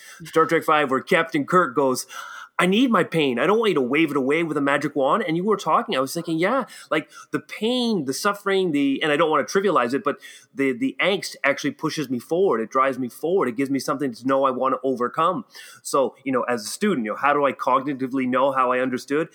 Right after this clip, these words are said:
I made that quick connection to my little Star Trek movie, and then I bring it right back here, is that everything that we go through, I don't wanna just get rid of it because it, it propels me forward. I know when I go back to my space, go back to my teaching, I've accumulated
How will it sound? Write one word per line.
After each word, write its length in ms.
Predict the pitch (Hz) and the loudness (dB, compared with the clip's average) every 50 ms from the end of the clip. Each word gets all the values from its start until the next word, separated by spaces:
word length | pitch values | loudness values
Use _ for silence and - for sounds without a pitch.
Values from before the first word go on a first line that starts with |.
| - - - - | -20 -16 -10 -6
I 60 | - | -4
made 220 | 131 139 147 143 123 | 0 0 0 0 0
that 180 | 131 120 - | -2 -2 -2
quick 240 | - - 170 165 _ | -4 -4 -4 -4 _
connection 420 | - 147 135 143 147 - - 139 123 | -2 0 0 0 0 -2 -4 -6 -4
to 100 | - 143 | -2 0
my 100 | 127 123 | 0 0
little 220 | 131 139 139 131 | 0 0 -2 -2
Star 240 | - - 143 151 170 | -2 -2 0 0 0
Trek 200 | 165 - 143 110 | 0 -2 -2 -2
movie, 220 | 120 127 127 127 | -2 -2 0 0
and 80 | 135 131 | 0 0
then 80 | 135 127 | 0 0
I 60 | 117 | 0
bring 180 | 120 139 151 | 0 -2 -2
it 80 | 143 127 | -2 0
right 180 | 127 139 135 127 | 0 0 0 0
back 220 | 127 123 123 - | 0 -2 -2 -2
here, 200 | - 160 170 170 | -4 -4 -2 -2
is 80 | 139 127 | -2 -2
that 120 | 139 - - - - - - - - - - - | -4 -6 -8 -20 -20 -20 -20 -20 -20 -20 -12 -4
everything 340 | - 175 196 208 226 214 208 | -2 0 2 2 2 2 2
that 120 | 196 - | 0 0
we 140 | 151 151 143 | 0 -2 -2
go 260 | 123 147 143 165 196 | 0 2 2 2 2
through, 320 | 196 - 143 127 123 123 - - | 0 0 0 0 0 0 -2 0
I 60 | 160 | 0
don't 140 | 202 247 262 | 0 0 0
wanna 240 | 247 196 175 151 131 | 0 0 0 0 0
just 300 | 120 151 143 - _ 123 | -2 -2 -6 -6 _ -6
get 140 | 107 151 135 | -4 -2 0
rid 140 | 123 160 208 | 0 0 0
of 80 | 277 220 | 0 0
it 140 | 143 110 - | -2 -4 -2
because 340 | - 135 - 156 139 - - _ _ _ _ _ _ _ _ _ _ - | -4 -4 -2 -2 -4 -4 -6 _ _ _ _ _ _ _ _ _ _ -6
it, 200 | 156 147 - - _ _ _ _ _ - | -6 -6 -6 -10 _ _ _ _ _ -4
it 160 | 165 160 - | -4 -4 -2
propels 480 | - - 165 - - 175 180 185 175 147 | 0 -2 -2 -2 0 0 2 2 2 0
me 80 | 170 156 | -2 -2
forward. 420 | - - 185 214 254 220 143 127 - _ - | -2 0 0 0 2 2 0 0 -4 _ -2
I 100 | 156 165 | 0 0
know 220 | 170 185 214 269 302 | 2 2 2 2 2
when 100 | 269 202 | 0 0
I 60 | 160 | 0
go 140 | 143 143 147 | 0 0 0
back 220 | 135 143 147 147 | 0 0 -2 -2
to 80 | - 143 | -2 -2
my 120 | 135 127 | -2 -2
space, 380 | 120 - - - 160 165 147 - | -2 -4 -4 -2 -2 -2 -2 -4
go 100 | - 135 | -4 -2
back 220 | 120 135 135 135 | 0 0 0 0
to 60 | - 131 | 0 -4
my 120 | 120 117 | -4 -4
teaching, 360 | 117 - 185 196 190 147 120 - - - - - _ _ _ _ - | -4 -4 -8 -6 -6 -8 -8 -10 -12 -20 -20 -20 _ _ _ _ 0
I've 180 | 143 156 143 | 0 0 0
accumulated 720 | 143 139 - - - 196 220 262 311 277 202 143 135 131 | -2 -6 -10 -12 -6 -2 -2 0 2 2 2 2 2 0